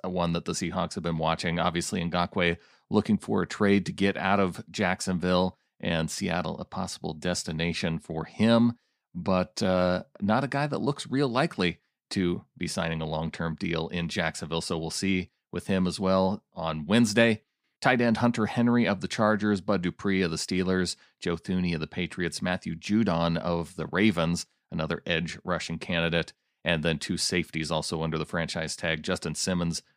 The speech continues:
of the Broncos and Anthony Harris of the Vikings. So a lot of players to be watching to see if they get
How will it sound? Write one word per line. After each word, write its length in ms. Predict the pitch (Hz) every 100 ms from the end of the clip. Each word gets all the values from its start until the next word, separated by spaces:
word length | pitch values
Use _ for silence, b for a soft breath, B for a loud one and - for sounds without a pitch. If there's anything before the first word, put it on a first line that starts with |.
| -
of 200 | 87 80
the 80 | 82
Broncos 460 | 87 82 82 80
and 100 | 78
Anthony 300 | 78 76 80
Harris 300 | 78 82 73
of 60 | 80
the 80 | 78
Vikings. 400 | 85 85 82 -
So 160 | 87
a 20 | 82
lot 220 | 92 110
of 100 | -
players 440 | 117 107 101 - - _ _ -
to 160 | 143
be 120 | 127
watching 640 | 113 113 117 131 110 110 - _ _ -
to 80 |
see 180 | 87 95
if 120 | 95
they 120 | - 87
get 260 | 87 -